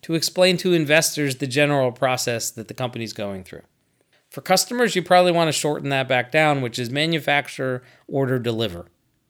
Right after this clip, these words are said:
right? Three bullets, three words, right? Nice and simple. And that's the point I'm trying to make over and over and over again in this,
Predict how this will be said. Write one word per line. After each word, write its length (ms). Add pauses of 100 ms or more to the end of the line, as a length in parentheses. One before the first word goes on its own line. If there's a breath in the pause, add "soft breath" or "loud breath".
(100)
right? 200
Three 160
bullets, 540 (260 soft breath)
three 280
words, 560 (360 soft breath)
right? 320
Nice 300
and 100
simple. 300 (840)
And 160
that's 160
the 100
point 280
I'm 100
trying 260
to 40
make 300
over 360
and 120
over 320
and 100
over 260
again 280
in 220
this, 340